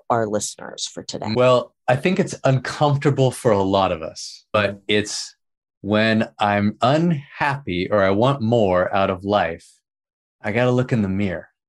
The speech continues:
Speaker 2: Super, super uncomfortable 'cause we love to find somebody else who this is their problem.
Speaker 1: <laughs> Right. It's your
Speaker 2: But
Speaker 1: fault I am miserable.
Speaker 2: <laughs> I got that boss, or we have this environment, or the commute, or like, dude, look in the mirror.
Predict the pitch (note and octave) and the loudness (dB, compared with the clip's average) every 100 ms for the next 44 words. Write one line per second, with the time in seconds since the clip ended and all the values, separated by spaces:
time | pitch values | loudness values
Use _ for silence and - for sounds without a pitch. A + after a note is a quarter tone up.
0 | _ _ - E3 F3 D#3 C#3+ D#3+ D#3+ D3+ | _ _ -8 -2 0 0 2 4 4 2
1 | - E3 D#3 E3 D3+ C#3 C#3 - D3 C#3 | 0 0 0 0 2 2 0 0 0 -2
2 | - G2+ G#2+ - A#2+ C3 C3 C#3 D#3 F3 | -4 -4 -2 -2 0 2 2 2 2 2
3 | F3+ F3 C#3+ E3+ D#3+ D3+ E3 D#3 D3+ D3+ | 0 -4 -4 -2 0 0 0 2 2 2
4 | C3 - G2+ F2+ C3 B2+ - C3 C3+ C3 | 0 -2 -2 0 0 0 0 2 2 4
5 | C3+ - - - - C4+ - B3 A3 A#3+ | 2 2 0 -2 0 0 2 0 0 0
6 | D#4 G#3 G#3 G3 A#3 D4+ D4 A3+ F#3 C#3 | -2 0 0 0 0 2 0 0 2 0
7 | B2 - C#3+ D3 C3+ C#3 B2+ B2+ A#2 - | -4 -4 -2 0 -2 -4 -4 -4 -6 -12
8 | _ - C#3+ - B2+ A#2+ A#2+ F#2+ F2 - | _ -14 -8 -4 0 2 2 2 0 0
9 | D#3+ D#3+ D3 C#3 B2+ A#2 B2 G#2 - - | 0 2 0 -2 -2 0 0 -2 -4 -4
10 | - E3+ E3 D#3+ D3+ D3 C3 A2 G#2 G#2 | -2 0 0 0 -2 -2 -2 -4 -4 -4
11 | C#3+ C3 F#3+ F#3 E3+ D#3 B2+ A2 G#2 G2+ | 0 2 2 2 2 0 0 -2 -2 -6
12 | _ _ _ _ - B2+ F3 E3+ G2+ B2+ | _ _ _ _ -8 0 2 2 0 -2
13 | C#3+ G#3 D#3 A2+ E3+ A#2 D#2+ | 0 2 2 0 0 -2 -6